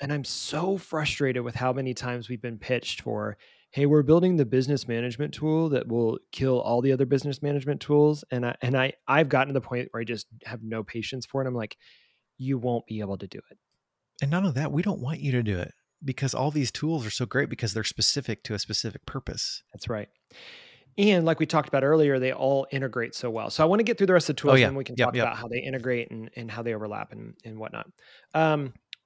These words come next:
Speaker 1: man, yeah, I'm with you. The Rippling and, and, um, has been a game changer for especially onboarding and offboarding for that
Speaker 2: Mm.
Speaker 1: matter. Um,
Speaker 2: Mm-hmm. Yeah.
Speaker 1: a couple others that are, I'm trying to think of, like, what category we put them in. They're really in the,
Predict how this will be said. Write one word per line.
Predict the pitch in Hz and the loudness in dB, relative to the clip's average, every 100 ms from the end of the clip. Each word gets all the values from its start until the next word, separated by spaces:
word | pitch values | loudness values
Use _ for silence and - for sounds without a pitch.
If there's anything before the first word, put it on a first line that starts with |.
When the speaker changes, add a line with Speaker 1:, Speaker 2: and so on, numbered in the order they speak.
| _ 120 | _ -14
Speaker 1:
man, | 107 98 104 | -12 -12 -12
yeah, | 113 104 | -8 -8
I'm | 113 117 | -8 -8
with | 107 117 | -8 -8
you. | 107 | -8
The | 123 | -4
Rippling | 127 127 123 117 | -4 -2 -4 -4
and, | 107 - | -6 -8
and, | 120 117 120 _ - | -8 -10 -14 _ -12
um, | 110 107 107 104 _ _ _ _ | -10 -8 -10 -12 _ _ _ _
has | 123 104 | -8 -6
been | 110 104 101 - | -4 -6 -10 -10
a | 120 | -6
game | 117 110 | -6 -6
changer | - 107 107 | -8 -8 -8
for | 98 113 107 110 | -8 -8 -8 -8
especially | - 135 117 123 | -4 -2 -2 -4
onboarding | 110 110 107 107 117 143 | -8 -6 -6 -8 -6 -2
and | 147 147 | 0 0
offboarding | - 139 131 - 117 113 98 | -2 -2 -2 0 0 2 2
for | |
that | 85 | -2
Speaker 2:
Mm. | 80 | -6
Speaker 1:
matter. | - - _ _ | -14 -20 _ _
Um, | 120 107 98 | -8 -8 -2
Speaker 2:
Mm-hmm. | 120 95 120 147 - _ - | -2 -2 -4 -6 -12 _ -4
Yeah. | 139 - - - _ _ _ _ _ - | -4 -4 -20 -20 _ _ _ _ _ -2
Speaker 1:
a | 190 | 0
couple | 240 240 277 | 0 4 4
others | 220 220 202 190 180 180 165 170 | 4 4 6 6 6 4 2 0
that | 180 165 - | 2 2 2
are, | 151 147 143 139 135 | 0 2 4 2 -2
I'm | - - | -6 -10
trying | - 220 | -4 -4
to | 208 | -2
think | 156 | 0
of, | 139 | 0
like, | 131 131 | 0 -2
what | - | -6
category | - 120 123 123 117 | -6 -4 -2 0 -2
we | 120 | -2
put | 110 123 123 | -6 -8 -6
them | 120 | -6
in. | 117 117 - | -4 -6 -4
They're | 127 127 | -2 2
really | 139 151 170 | 2 2 2
in | 143 131 | 0 -2
the, | 123 120 120 117 117 | -2 -4 -4 -6 -8